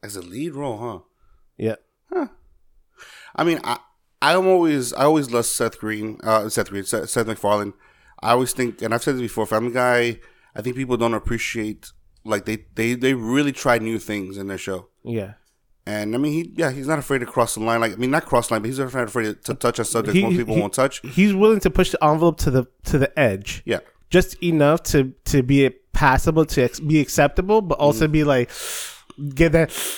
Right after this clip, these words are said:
Speaker 2: ooh, like,
Speaker 1: I guess what I'm saying
Speaker 2: that
Speaker 1: is
Speaker 2: raised eyebrow a little bit.
Speaker 1: Well, okay, oh, this is my thing. 'Cause I think it, it, his comedy,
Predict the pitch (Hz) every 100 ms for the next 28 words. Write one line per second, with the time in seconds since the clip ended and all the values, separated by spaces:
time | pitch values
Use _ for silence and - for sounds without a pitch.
0 | - 226 359 269 196 143 127 127 135 185
1 | 202 185 160 175 160 135 131 - - 160
2 | 170 170 - 143 151 165 170 175 196 202
3 | 214 208 160 - 160 147 156 127 131 143
4 | 160 139 117 113 101 - _ - 139 131
5 | - - - - _ _ _ - 127 196
6 | 170 143 139 135 139 147 - 165 165 156
7 | 135